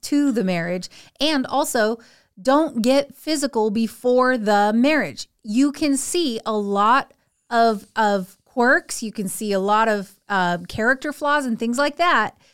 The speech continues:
if you're not physically driven to be with them. And the minute you're, minute you get really, really physical, your chemistry takes over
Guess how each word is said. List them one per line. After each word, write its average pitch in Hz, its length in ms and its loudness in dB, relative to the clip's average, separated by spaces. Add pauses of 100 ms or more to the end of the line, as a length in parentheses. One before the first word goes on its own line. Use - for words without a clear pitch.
(340)
if 262 220 -4
you're 269 140 2
not 269 340 2
physically 285 920 -2
driven 233 540 0
to 208 180 -4
be 208 260 -4
with 220 200 -2
them. 175 180 -8
And 185 120 -8
the 190 60 -6
minute 254 340 0
you're, 285 280 -8 (420)
minute 185 440 -2
you 285 100 -2
get 285 180 -4 (140)
really, 262 300 -2
really 311 220 -2
physical, 240 540 -2 (220)
your 262 300 4
chemistry 339 580 -2
takes 202 320 -4
over 196 380 -2